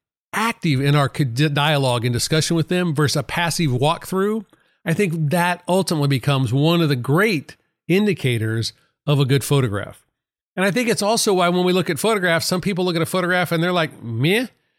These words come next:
And other people can look at a photograph and they see something else. And they're like, "That's the most amazing photograph ever." It comes down to that ability to connect,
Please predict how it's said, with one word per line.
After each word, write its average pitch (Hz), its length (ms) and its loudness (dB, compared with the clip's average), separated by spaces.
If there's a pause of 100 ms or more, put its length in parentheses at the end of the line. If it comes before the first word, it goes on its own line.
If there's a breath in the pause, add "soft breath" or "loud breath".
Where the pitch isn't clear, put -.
(220)
And 151 120 4
other 208 160 4
people 185 240 0
can 175 120 0
look 170 140 0
at 175 40 2
a 156 60 0
photograph 170 500 0
and 170 260 2
they 165 180 4
see 185 840 0 (680)
something 202 580 0
else. 175 320 2
And 175 100 2
they're 190 60 2
like, 185 180 0
"That's 233 240 -4
the 226 60 -2
most 202 240 0
amazing 180 320 2
photograph 170 420 0
ever." 226 340 -2 (600)
It 185 160 -2
comes 190 320 2
down 165 360 2
to 127 400 0 (280 soft breath)
that 143 140 0
ability 147 380 2
to 131 100 0
connect, 143 680 0